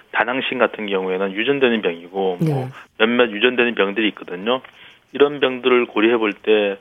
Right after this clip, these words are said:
Speaker 1: 유전, 그러니까 시-, 가족 중에 누군가가 콩팥병이 있다면은 본인도 생길 가능성이 높기 때문에 좀 주의해서 봐야 될 경우가 있죠.
Speaker 2: 네.
Speaker 1: 네.
Speaker 2: 그럼 만성 신부전의 위험 증상이 고혈압이라는 것도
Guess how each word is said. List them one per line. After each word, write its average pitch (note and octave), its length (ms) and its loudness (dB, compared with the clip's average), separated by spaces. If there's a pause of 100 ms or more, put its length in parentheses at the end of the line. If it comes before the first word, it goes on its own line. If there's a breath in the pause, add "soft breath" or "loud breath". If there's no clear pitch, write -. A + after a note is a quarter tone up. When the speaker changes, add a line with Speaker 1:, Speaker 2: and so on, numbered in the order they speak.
(360 loud breath)
Speaker 1:
유전, A2+ 560 0
그러니까 A#2 120 -2
시-, - 280 -8
가족 C3+ 300 -2
중에 A#2 240 0
누군가가 G#2 540 2
콩팥병이 B2 520 -6
있다면은 G2 540 -6 (400 loud breath)
본인도 A#2 440 4
생길 C3+ 220 0
가능성이 G2 360 0
높기 - 260 -12
때문에 F#2 480 -6 (500 loud breath)
좀 F#2 140 -20 (140)
주의해서 G#2 720 2
봐야 F#2+ 220 2
될 F#2+ 280 2
경우가 F#2+ 340 -4
있죠. - 500 -6 (120)
Speaker 2:
네. D3+ 180 -4
Speaker 1:
네. B2+ 220 -8 (300 loud breath)
Speaker 2:
그럼 D4+ 220 2
만성 G#3 380 4
신부전의 B3+ 800 2
위험 A#3 300 0
증상이 F#3 540 0
고혈압이라는 G#3 1120 2
것도 D3+ 500 -2